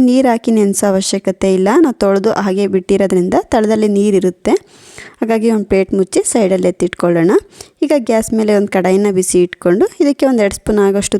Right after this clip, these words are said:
ತುಪ್ಪನ ಹಾಕ್ಕೊಳ್ತಾ ಇದ್ದೀನಿ. ತುಪ್ಪ ಸ್ವಲ್ಪ ಬಿಸಿಯಾದ ನಂತರ ಇದಕ್ಕೆ ಸ್ವಲ್ಪ ಕಟ್ ಮಾಡಿರುವಂಥ ಗೋಡಂಬಿ ಬಾದಾಮಿನ ಹಾಕ್ಕೊಳ್ತಾ ಇದ್ದೀನಿ. ಸ್ವಲ್ಪ ದಪ್ಪ ದಪ್ಪವಾಗಿ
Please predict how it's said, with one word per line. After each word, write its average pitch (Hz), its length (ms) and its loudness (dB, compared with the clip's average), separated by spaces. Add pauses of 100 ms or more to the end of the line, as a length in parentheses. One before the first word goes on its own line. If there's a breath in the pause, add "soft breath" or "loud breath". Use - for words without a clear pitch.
(100)
ತುಪ್ಪನ 185 420 0
ಹಾಕ್ಕೊಳ್ತಾ 170 640 -2
ಇದ್ದೀನಿ. 165 240 2 (500 loud breath)
ತುಪ್ಪ 311 180 -2 (120)
ಸ್ವಲ್ಪ 226 260 0 (140)
ಬಿಸಿಯಾದ 190 400 0 (140)
ನಂತರ 185 340 -2
ಇದಕ್ಕೆ 240 300 0
ಸ್ವಲ್ಪ 226 200 -2 (100)
ಕಟ್ 190 260 -2
ಮಾಡಿರುವಂಥ 196 500 0 (180)
ಗೋಡಂಬಿ 190 460 0
ಬಾದಾಮಿನ 185 580 0
ಹಾಕ್ಕೊಳ್ತಾ 170 640 -2
ಇದ್ದೀನಿ. 180 260 2 (440 loud breath)
ಸ್ವಲ್ಪ 269 180 0 (100)
ದಪ್ಪ - 160 -4 (120)
ದಪ್ಪವಾಗಿ 185 400 -2